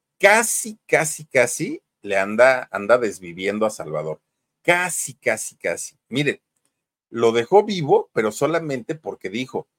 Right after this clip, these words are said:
"Yo no quiero que mi hija se convierta en mamá soltera. No, eso está muy mal visto por la sociedad.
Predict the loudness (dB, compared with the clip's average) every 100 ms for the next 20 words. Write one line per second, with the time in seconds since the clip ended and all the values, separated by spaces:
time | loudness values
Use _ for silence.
0 | _ _ _ 4 4 6 2 0 0 0
1 | -6 -6 -6 -8 -10 -10 -10 -8 -8 -2
2 | -2 -2 -8 -10 -8 -6 -6 -4 -8 -4
3 | -4 -4 -6 _ _ _ 0 8 8 8
4 | 2 0 2 2 2 4 2 2 -6 -2
5 | -2 -2 -4 -6 -6 -2 0 0